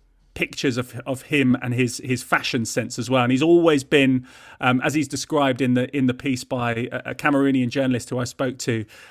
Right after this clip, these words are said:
uh, a, a very cool guy, and he's into his fashion. I think that that was sort of brought on a little bit more by, by his time in, in Italy, 'cause he spent a, a fair amount of time in Italy. But yeah, he's, uh, yeah, stylish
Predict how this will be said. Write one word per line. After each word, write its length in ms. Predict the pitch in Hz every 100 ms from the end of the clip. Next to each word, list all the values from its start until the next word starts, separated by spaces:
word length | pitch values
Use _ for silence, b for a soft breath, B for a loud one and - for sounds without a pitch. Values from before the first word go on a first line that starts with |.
| B
uh, 120 | 110 -
a, 240 | 135 -
a 40 |
very 240 | 143 165 143
cool 440 | - 220 175 156
guy, 360 | 135 139 117 104
and 180 | 113 127
he's 120 | 127
into 260 | 160 -
his 160 | 131 120
fashion. 360 | - 110 - 127
I 40 |
think 180 | 123 139
that 60 | 131
that 160 | 139
was 140 | 131 127
sort 240 | 139 131
of 500 | 120 - - - - -
brought 340 | 165 147 147
on 120 | 147
a 40 | 135
little 300 | 156 160 156
bit 160 | 139
more 260 | 135 131 117
by, 320 | 127 123 123
by 220 | - 120
his 100 | 120
time 300 | - 135 123
in, 140 | 117 123
in 340 | 160 - 131
Italy, 340 | 123 127 120
'cause 140 | 113 113
he 60 |
spent 220 | 117 127 110
a, 280 | 117 -
a 40 | 117
fair 260 | - 127 120
amount 200 | 113 117
of 60 |
time 240 | - 120 110
in 100 | 117
Italy. 380 | 117 110 101 B B B
But 140 | - 135
yeah, 200 | 127 110
he's, 300 | 123 113 -
uh, 200 | 127 -
yeah, 200 | 147 123
stylish 480 | 104 - 180 170 -